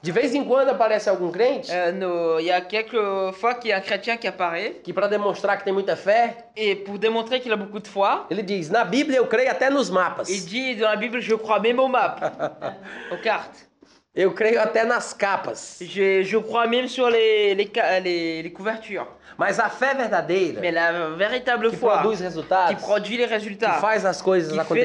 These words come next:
Speaker 1: acontecer,
Speaker 2: choses, euh, arriver,
Speaker 1: não é aquela que se tem internamente.
Speaker 2: ne, c'est pas, c'est pas celle qu'on a, euh, internellement.
Speaker 1: Não é, não é uma
Speaker 2: Inter-,
Speaker 1: coisa,
Speaker 2: à l'intérieur.
Speaker 1: não é uma coisa que existe de forma introspectiva.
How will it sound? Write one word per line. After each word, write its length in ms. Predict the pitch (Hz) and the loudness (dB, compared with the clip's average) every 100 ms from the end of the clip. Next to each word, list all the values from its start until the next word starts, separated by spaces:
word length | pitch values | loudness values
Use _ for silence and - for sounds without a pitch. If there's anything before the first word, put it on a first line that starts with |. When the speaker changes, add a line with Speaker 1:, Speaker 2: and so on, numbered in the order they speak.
| 247 | 4
Speaker 1:
acontecer, 160 | 202 208 | 2 2
Speaker 2:
choses, 160 | 226 202 | 2 4
euh, 760 | 208 202 180 175 175 156 151 165 | 4 4 4 2 2 2 2 2
arriver, 540 | 196 277 196 226 - - - | -2 -4 -2 -2 -4 -14 -6
Speaker 1:
não 120 | 170 214 | 2 2
é 20 | |
aquela 380 | 214 233 240 220 | 4 2 0 0
que 60 | |
se 100 | - | -6
tem 380 | 180 214 220 220 | -2 2 2 2
internamente. 1040 | 240 277 262 240 226 240 196 175 170 - - | -2 -2 0 0 0 -2 -2 -4 -8 -14 -8
Speaker 2:
ne, 80 | 185 | -6
c'est 160 | 214 | -4
pas, 320 | 208 254 233 | 0 2 2
c'est 160 | - 214 | -2 -2
pas 140 | 247 | -2
celle 320 | 247 254 233 226 | 2 0 0 0
qu'on 180 | 214 | 0
a, 160 | 208 185 120 | 2 0 -2
euh, 840 | 196 196 185 175 170 165 160 156 170 | 0 2 4 2 2 0 0 0 -2
internellement. 680 | 170 214 208 214 196 160 - - - | -2 -4 -4 -6 -6 -8 -10 -16 0
Speaker 1:
Não 80 | 196 | 2
é, 120 | 254 | 4
não 120 | 214 240 | 4 4
é 60 | |
uma 120 | 311 | 4
Speaker 2:
Inter-, 40 | 240 | 2
Speaker 1:
coisa, 440 | 247 220 165 151 - - _ - | 2 2 -2 -6 -16 -20 _ -4
Speaker 2:
à 60 | |
l'intérieur. 560 | 196 214 233 226 190 135 - - | -2 0 -2 -2 -4 -6 -10 -6
Speaker 1:
não 180 | 196 233 | 2 4
é 60 | |
uma 200 | 269 269 | 4 2
coisa 240 | 247 233 233 | 2 0 -2
que 100 | 226 | -6
existe 460 | 180 185 233 - 180 | -8 -6 -6 -6 -6
de 80 | |
forma 380 | 190 208 190 196 | -2 0 2 0
introspectiva. 1120 | 208 202 202 180 - 180 - - 226 160 110 | -2 -2 -4 -4 -4 -4 -4 -6 -4 -4 -10